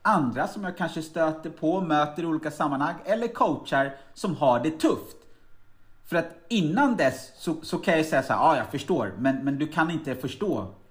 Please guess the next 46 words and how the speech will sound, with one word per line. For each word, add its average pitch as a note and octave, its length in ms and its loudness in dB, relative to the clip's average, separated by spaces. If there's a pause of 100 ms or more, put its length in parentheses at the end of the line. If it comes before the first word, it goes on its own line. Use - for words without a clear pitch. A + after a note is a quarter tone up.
(300)
förrän B2+ 380 4
du B2 140 0
verkligen A#2 320 0
har G#2+ 80 -2
fått - 240 -8
uppleva D#3 600 0
det, G2+ 120 -10
för - 120 -12
det C3 160 -2
är C3+ 40 -4
verkligen B2+ 380 0
starka A#2 560 -2
krafter. A2 580 -6 (440)
Eh, C3+ 200 2 (180)
första G#3+ 360 0
året F3+ 360 2
som D#3 160 0
Robinson C#3+ 480 2
sändes, C3+ 540 0
det B2+ 100 -6
var C3 120 -4
ju B2+ 100 0
då A2+ 220 -2 (180)
jättelänge C3 680 -2
sedan, G2+ 240 -4
men C3 240 4 (320)
personen F#3+ 560 2
där, B2+ 100 2
det C3 60 0
var D#3 80 4
en D#3+ 120 2
man B2+ 300 4
som F3 180 -4
åkte F3 280 -2
ut G3+ 280 0
först, B2+ 320 -4
han F#3+ 180 -2
tog D3 240 2
livet D#3 380 -4
av F#2+ 120 -8
sig - 220 -16
faktiskt. - 340 -16 (380)
Så - 120 0
att C#3 120 0
man, E3+ 160 4
man, F3 140 4